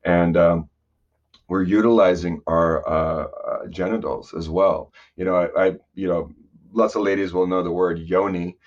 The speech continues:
uh, which is, uh, basically a sacred word for your vagina. Um, and, and that's sort of, uh,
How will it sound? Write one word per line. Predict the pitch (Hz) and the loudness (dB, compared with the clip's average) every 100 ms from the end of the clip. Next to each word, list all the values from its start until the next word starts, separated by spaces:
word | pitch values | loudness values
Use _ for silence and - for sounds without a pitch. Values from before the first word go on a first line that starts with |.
| _ _ | _ _
uh, | 90 90 | -2 0
which | 90 90 - - | 0 -4 -10 -6
is, | 90 87 80 - | -4 -4 -4 -4
uh, | 87 | -2
basically | 80 92 90 - 87 | -2 -6 -6 -8 -8
a | |
sacred | - 110 104 101 90 | -2 -2 -2 -2 -4
word | 87 92 90 | -2 0 0
for | - 85 | -2 -4
your | 82 85 87 - | -4 -2 -6 -10
vagina. | - - - - - - - _ | -6 -4 -4 -6 -16 -20 -20 _
Um, | 98 95 92 92 | 4 4 2 0
and, | 95 92 87 | -2 -2 -6
and | 92 82 | -6 -4
that's | 95 - - _ | -4 -4 -18 _
sort | - 92 | -4 -4
of, | 82 - _ _ _ _ - | -4 -14 _ _ _ _ -4
uh, | 92 | -2